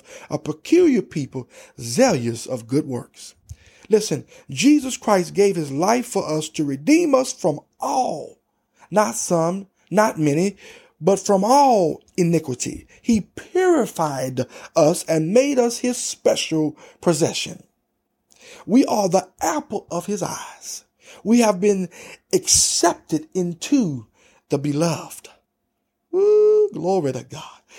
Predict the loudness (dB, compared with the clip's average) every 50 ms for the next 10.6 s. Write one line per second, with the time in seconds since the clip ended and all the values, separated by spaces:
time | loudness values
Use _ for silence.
0 | -20 -6 -4 0 2 2 2 4 2 2 2 0 -2 -2 -2 -2 -4 -2 -2 -2
1 | -2 0 2 4 4 4 4 2 0 -2 0 0 0 -2 -4 -2 0 2 2 2
2 | 2 -2 -4 -4 -4 -4 -4 -4 0 2 4 4 2 2 -2 -8 -8 -8 -8 -8
3 | -8 -6 -4 -2 0 0 0 0 2 2 2 2 0 -4 _ -20 -20 -10 _ 0
4 | 2 2 4 4 2 4 4 4 2 0 -2 -6 -8 -10 -10 -4 0 2 2 2
5 | 0 -4 -10 -12 -12 -12 -14 _ _ _ -20 -20 -20 -6 -2 0 0 0 0 -2
6 | -4 0 2 2 4 4 4 2 2 0 0 0 -2 -4 -6 -6 -6 -8 -8 -8
7 | -8 -6 -6 -6 -8 -12 -14 -16 -16 -16 -16 -16 _ _ _ _ _ _ _ _
8 | _ _ -20 -20 _ _ _ _ 0 2 4 4 6 4 4 2 0 -2 -4 -2
9 | -2 -2 -2 -4 -4 -2 0 0 0 0 -2 -6 -6 -4 -4 -4 -4 -4 -4 -2
10 | -2 -2 -2 -2 -4 -4 -4 -6 -12 -20 -20 -20